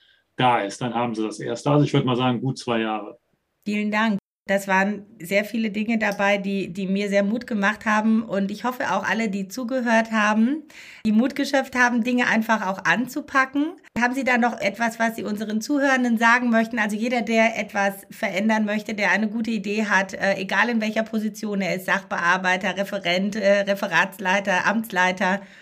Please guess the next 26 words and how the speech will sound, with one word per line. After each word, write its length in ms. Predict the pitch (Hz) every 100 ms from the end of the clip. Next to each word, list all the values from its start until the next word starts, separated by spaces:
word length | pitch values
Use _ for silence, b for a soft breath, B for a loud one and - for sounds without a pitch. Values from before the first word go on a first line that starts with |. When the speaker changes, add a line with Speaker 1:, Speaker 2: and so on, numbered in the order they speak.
| B B B _ 117 113 156
Speaker 1:
Also 200 | 160 -
erstens, 580 | 175 180 190 180 -
man 160 | 175 160
soll 180 | 165 170
sich 220 | 170 151
nicht 140 | 151
entmutigen 580 | 143 120 151 170 180 185
lassen. 500 | 180 185 185 196 196 - _ _ _ _ _ _ _ _ _ 151
Die 180 | 160
Ideen 520 | 147 135 160 190 196 180
und 420 | 156 151 139 _
die, 460 | 139 127 127 117 -
die 160 | 131
Innovationsidee, 1300 | 156 180 147 - - 170 196 165 143 139 143 143 143 _ _ _ _ _ _ -
wenn 200 | 156 147
sie 140 | 139
gut 280 | 190 214 196
ist, 460 | 170 160 - -
kommt 280 | - 165 156
die 100 | 147
Zeit, 460 | 147 143 143 151 -
damit 260 | 139 135 127
es 140 | 117
umgesetzt 600 | 147 143 113 117 117 -
werden 280 | 120 120 120
kann. 400 | 139 147 190